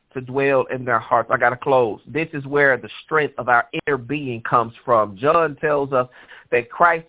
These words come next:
is knocking on the door of our hearts. He wants to fellowship with us. Jesus said that if we love him, he and his Father would come in. Jesus is bringing a house guest. We, he's bringing his dad to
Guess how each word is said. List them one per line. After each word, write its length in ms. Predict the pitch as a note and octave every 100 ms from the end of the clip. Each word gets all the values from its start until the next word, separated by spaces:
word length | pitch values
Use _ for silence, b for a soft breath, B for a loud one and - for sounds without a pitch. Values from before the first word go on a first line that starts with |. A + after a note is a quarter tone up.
| -
is 120 | C#3+ B2
knocking 680 | C#3+ D#3+ E3 - E3 D#3+ -
on 460 | C#3+ D#3 D#3 D3+ D3 _
the 80 | C3
door 360 | B2+ D3 D#3+ -
of 160 | B2+
our 200 | C3+ C#3
hearts. 320 | - C#3 - -
He 120 | E3
wants 320 | C#3+ E3 F3 _
to 80 | D3 C3 -
fellowship 600 | F3+ E3+ D3 - C#3 -
with 200 | B2 B2
us. 180 | A#2 G2+ B B B B2
Jesus 360 | D#3 G3 E3+ C#3 -
said 340 | F3+ G3 D#3+ -
that 140 | C#3+
if 180 | E3+ E3+ -
we 160 | D3+
love 420 | C3 E3+ A3+ G#3+
him, 400 | D#3+ C#3 C#3 C#3 D#3+ _ _
he 240 | G3+ G#3 -
and 440 | F3+ G3+ A#3 A3+ F#3
his 160 | F3 E3+ -
Father 580 | E3+ D#3+ D3 C3+ C3 - -
would 200 | C#3 -
come 280 | D#3+ C#3+ -
in. 260 | D3 A2+ B B C3+
Jesus 360 | B2+ A3+ A3 F3
is 160 | E3 D3+
bringing 440 | C3+ F3+ F#3 F3+
a 60 | E3
house 340 | E3+ F3 D3 D3
guest. 280 | C3+ A2+ A2
We, 300 | E3+ E3+ B3 B B
he's 240 | B3+ B3 E3 B2+
bringing 580 | E3 A#3 A#3+ A3+ A3 G#3 _
his 200 | G#3+ F#3+ E3 A#2
dad 420 | D#3 G3+ G#3+ E3+ -
to 80 | D#3